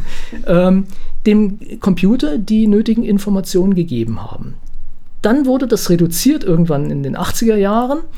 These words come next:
auf die Maus. Das heißt, wir hatten noch im Wesentlichen zwei Finger, aber dafür einen Mauszeiger, der dann irgendwo rumklickt. Und was haben wir heute? Wir benutzen nur noch einen einzigen Finger, um irgendwelche bunten Bildchen auf dem, äh, Gerät hin und her zu schieben.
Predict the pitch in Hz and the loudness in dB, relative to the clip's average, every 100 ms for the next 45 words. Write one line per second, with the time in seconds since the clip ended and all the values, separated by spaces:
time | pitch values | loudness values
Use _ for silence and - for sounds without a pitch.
0 | - - - - - 185 - 220 180 165 | -6 -6 -8 -6 -2 0 2 2 4 2
1 | 120 - 143 - 180 190 165 190 190 180 | 2 -2 -4 -2 -2 0 0 0 2 2
2 | 180 165 165 180 180 170 - 170 - 156 | 2 2 2 2 2 0 0 -4 -2 2
3 | 175 - 143 175 202 160 160 156 143 139 | 2 2 2 4 4 2 0 0 0 0
4 | 143 185 - 147 165 175 185 214 165 175 | 0 0 2 2 2 2 0 2 2 2
5 | 160 135 131 - - - 180 226 185 120 | 0 -2 -4 -8 -6 -2 0 2 0 0
6 | 123 196 269 - - - 160 202 233 254 | 0 0 -2 -4 -4 2 4 4 2 0
7 | 247 - - 247 262 220 226 220 175 170 | -2 -2 0 2 2 0 0 2 0 2
8 | 202 233 349 - - - 202 220 269 294 | 2 2 0 -8 -8 -2 0 2 0 0
9 | 220 220 214 175 233 214 190 269 - 156 | 0 0 0 0 0 0 0 0 -2 -6
10 | - 185 180 180 185 196 180 170 175 175 | -4 -2 0 -2 -4 -6 -6 -4 -2 -2
11 | 190 - 196 180 165 123 - 131 - - | -2 -2 0 0 -2 -4 -4 -12 -12 -12
12 | 127 | -12